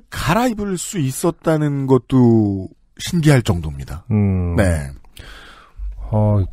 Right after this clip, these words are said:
Speaker 2: 슬라이드를 타러 계단을 올라갔는데 다리를 쓸 수가 없다는 걸 계단을 다 올라가서 알았다.
Speaker 1: 시커먼 멍이 무릎 주변에 퍼지고 있더군요.
Speaker 2: 네.
Speaker 1: 하하. 그 멍 퍼지는 거 보는 경험 아주 신기합니다.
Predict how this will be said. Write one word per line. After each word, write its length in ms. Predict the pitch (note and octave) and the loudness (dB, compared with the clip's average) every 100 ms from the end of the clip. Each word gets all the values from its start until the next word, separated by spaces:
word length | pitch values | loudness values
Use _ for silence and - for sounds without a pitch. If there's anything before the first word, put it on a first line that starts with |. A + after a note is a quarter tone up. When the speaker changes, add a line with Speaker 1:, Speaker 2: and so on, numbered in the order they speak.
| - - - - - - - - | -8 -10 -16 -16 -18 -20 -12 -4
Speaker 2:
슬라이드를 400 | D#3+ F3+ D#3 C#3+ | 0 2 0 0
타러 160 | C3 | 0
계단을 460 | - A2 A2 C#3 C#3+ | 2 2 4 4 4
올라갔는데 580 | A2 A2+ A2+ A2 A2 C3+ | 4 2 2 2 0 -2
다리를 320 | - G#2 A2+ | -2 -2 -2
쓸 160 | - | -2
수가 220 | C3 - F#2+ | -4 -4 -4
없다는 260 | - G2+ | -2 -4
걸 80 | A2+ | -4
계단을 360 | - A2 B2 D3 C#3+ | -2 -2 0 -2 -4
다 100 | - | -4
올라가서 420 | A#2+ E3+ E3 C3+ G#2+ | 0 2 2 0 -2
알았다. 720 | E2+ E2 E2 C#2+ C#2+ - - - - - - _ - | -4 -6 -8 -10 -12 -18 -20 -20 -20 -20 -20 _ -16
Speaker 1:
시커먼 500 | - - F#3 F3+ E3 | -10 0 4 4 4
멍이 320 | C3+ C#3 D3 | 4 2 0
무릎 320 | A#2+ C#3 D3 | 0 0 -2
주변에 340 | - C#3+ C#3 C3+ | -2 -2 0 0
퍼지고 500 | - B3 A#3 B3+ F3+ | -2 -2 -4 -2 -4
있더군요. 580 | - G#2+ E2+ C#2+ C2+ C2 | -4 -8 -10 -12 -14 -10
Speaker 2:
네. 100 | G2+ F#2 D#2+ | -8 -6 -8
Speaker 1:
하하. 600 | D#2+ F2 - D#2+ C#2 C2 B1+ - _ _ _ _ _ _ _ - - - - - - | -8 -10 -12 -12 -14 -18 -20 -20 _ _ _ _ _ _ _ -20 -18 -18 -18 -20 -12
그 80 | - | -4
멍 260 | G#2 B2+ F#3 | 0 0 2
퍼지는 440 | - C4 C4 B3 | 2 2 0 -2
거 80 | G3+ | -2
보는 360 | C#3+ B2 C3+ B2+ | 0 0 0 -2
경험 340 | - G#2+ A2+ | -2 0 0
아주 200 | E2 D#2+ | -2 -6
신기합니다. 640 | F2 E3+ E3+ D#2+ C2+ C2+ | -8 -6 -4 -6 -10 -16